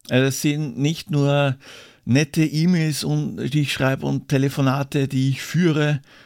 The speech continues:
sondern auch Sachen, die, die zehren, sagen wir's einmal so. Und wenn man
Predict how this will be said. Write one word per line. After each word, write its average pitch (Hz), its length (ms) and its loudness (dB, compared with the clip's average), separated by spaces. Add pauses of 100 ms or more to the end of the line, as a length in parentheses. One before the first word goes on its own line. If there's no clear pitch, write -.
(120)
sondern 175 460 0
auch 160 200 -2
Sachen, 170 480 -2
die, 165 480 0 (1160)
die 135 160 2
zehren, 113 800 0
sagen - 300 -4
wir's 113 160 2
einmal 110 180 2
so. 107 320 -2 (1500)
Und 135 280 2 (1000)
wenn 151 240 2
man 180 360 0